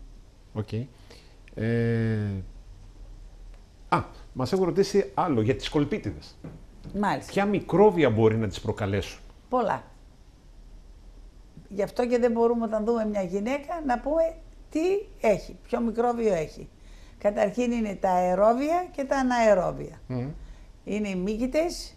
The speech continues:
Speaker 2: οι τριχομονάδες, τα χλαμίδια, το ουρεόπλασμα, ε, που μπορούν να προκαλέσουν, ε, λοιμώξεις. Και
Speaker 1: Μμμ.
Speaker 2: το αερόβια, αναερόβια είναι από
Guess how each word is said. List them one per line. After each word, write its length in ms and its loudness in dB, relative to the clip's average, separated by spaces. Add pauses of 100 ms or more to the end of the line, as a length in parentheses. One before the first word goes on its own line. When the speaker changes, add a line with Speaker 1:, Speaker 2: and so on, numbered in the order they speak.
Speaker 2:
οι 80 -10
τριχομονάδες, 1200 -2 (180)
τα 120 -2
χλαμίδια, 880 0 (120)
το 160 -2
ουρεόπλασμα, 1120 0 (1500)
ε, 60 -10 (280)
που 80 -10
μπορούν 400 4
να 280 -2 (100)
προκαλέσουν, 720 -2
ε, 640 -4
λοιμώξεις. 760 -4
Και 100 -2
Speaker 1:
Μμμ. 80 -4
Speaker 2:
το 360 2
αερόβια, 600 2
αναερόβια 680 2
είναι 100 -2
από 200 0